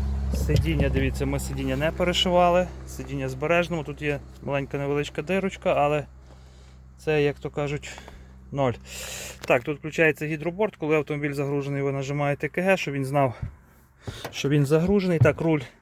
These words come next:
він як в нового автомобіля. Руль не перешивався, ви бачите, він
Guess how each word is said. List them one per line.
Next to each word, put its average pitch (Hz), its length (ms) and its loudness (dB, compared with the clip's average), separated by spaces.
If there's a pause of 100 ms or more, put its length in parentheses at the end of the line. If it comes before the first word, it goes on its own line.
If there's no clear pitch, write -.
(880)
він 143 320 0 (160)
як 143 180 2 (140)
в 139 40 -8
нового 147 400 0
автомобіля. 180 760 0 (1600)
Руль 151 160 2
не 151 120 2
перешивався, 147 580 2
ви 135 120 2
бачите, 131 440 0
він 127 200 -2